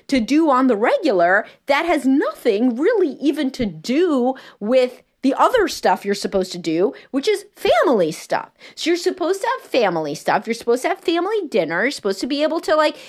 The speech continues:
you know, relax and have fun with your family at night. Anybody would say that that's important. But then how are you going to do that if the school emailed you that, like, you know, your kid, uh, you know, misbehaved during the day?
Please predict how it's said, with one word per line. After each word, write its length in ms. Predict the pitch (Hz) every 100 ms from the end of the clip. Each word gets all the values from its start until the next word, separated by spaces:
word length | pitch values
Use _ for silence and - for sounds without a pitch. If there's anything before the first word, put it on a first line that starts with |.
| -
you 100 | 311
know, 200 | 403 339
relax 640 | 254 240 196 170 175 262 -
and 100 | 302
have 160 | 262
fun 260 | 262 190 202
with 160 | 247 -
your 100 | -
family 500 | 269 330 269 190 175
at 160 | -
night. 400 | 143 127 220 - -
Anybody 520 | 208 370 262 180 156
would 160 | 170 -
say 160 | 175
that 140 | 165 165
that's 200 | 156 -
important. 540 | 175 262 370 262 269 - -
But 80 | -
then 140 | 349 330
how 320 | - 226 349
are 80 | 392
you 160 | 320
going 280 | 254 277 254
to 100 | 240
do 200 | 247 381
that 280 | 277 185 240
if 140 | 240 226
the 80 |
school 440 | 233 - 285 311 254 254
emailed 480 | 320 311 233 240
you 200 | 208 226
that, 200 | 247 214 220
like, 220 | 220 220 - -
you 120 | 285
know, 200 | 302 269
your 280 | 247 214 254
kid, 400 | 254 311 302 269 - _ -
uh, 380 | 226 240 254 247
you 100 | 294
know, 160 | 302 262
misbehaved 560 | 262 294 339 349 440 262
during 260 | 165 143
the 80 | 160
day? 200 | -